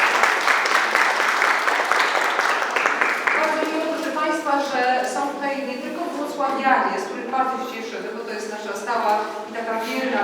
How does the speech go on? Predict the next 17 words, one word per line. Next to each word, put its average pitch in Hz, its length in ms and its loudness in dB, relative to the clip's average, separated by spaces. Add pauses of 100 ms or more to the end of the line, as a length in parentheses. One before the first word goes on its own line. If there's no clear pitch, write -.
grupa 208 300 -4
odbiorców, 185 480 -4 (320)
ale 220 200 2
że 233 80 -2
przybyli 226 480 -4
do - 60 -4
Włocławka 226 560 -2 (140)
dzisiaj, 208 300 -8
do 190 120 -6
Galerii 190 480 -4
Suszanie - 460 -2
w - 100 -6
Centrum 190 320 -6
Kultury 190 360 -8
Browar 190 340 -4
B, 190 40 -4 (480)
także 233 260 0